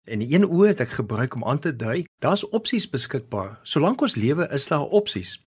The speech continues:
En as ons dit bly raak sien, dan voed dit ons hoop.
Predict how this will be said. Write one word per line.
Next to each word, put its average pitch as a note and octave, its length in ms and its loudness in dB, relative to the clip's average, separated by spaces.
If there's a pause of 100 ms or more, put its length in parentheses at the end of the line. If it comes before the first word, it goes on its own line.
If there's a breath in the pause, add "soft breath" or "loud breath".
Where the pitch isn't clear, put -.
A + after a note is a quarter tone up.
(120)
En B2 280 2
as B2 160 -4
ons A2+ 140 0
dit - 200 0
bly A#3+ 200 2
raak G2 320 0
sien, A2 240 -2 (220)
dan A2+ 220 0
voed D#3 320 0
dit A2 280 -4
ons A#2 180 -2
hoop. F#2 300 -8